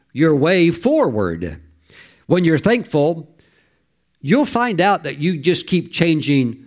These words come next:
from one level to another, going higher and higher and higher. And I believe in my heart that God has heard your prayers, and He has even noted your special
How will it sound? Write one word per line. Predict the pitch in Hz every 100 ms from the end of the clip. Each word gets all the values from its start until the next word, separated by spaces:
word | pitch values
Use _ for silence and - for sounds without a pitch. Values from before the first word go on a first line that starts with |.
| _ _ _
from | - 120 110
one | 131 175
level | 160 160 170 165 - _ _ _
to | - 143
another, | 139 131 101
going | - 131 127
higher | 101 - 151 165 170 170 -
and | 101
higher | 95 143 147 151 147 _
and | 127 113
higher. | 113 107 85 85 - _ _ _ _ _ - - -
And | 127 160
I | 247
believe | 190 180 165
in | 139
my | 135
heart | 123 143 170 127 113
that | 127 123
God | 135 156 185 190 160 _ _ _ _
has | - 135 127
heard | - 175 165
your | 127 135
prayers, | 160 170 180 190 190 - - - _ _ _ _
and | 143 139
He | 143 196
has | 139 117
even | 185 139 113 - _ _
noted | 107 143 214 214 214 - - _ _ _ _ _
your | 127 147
special | - - 202 - 202 202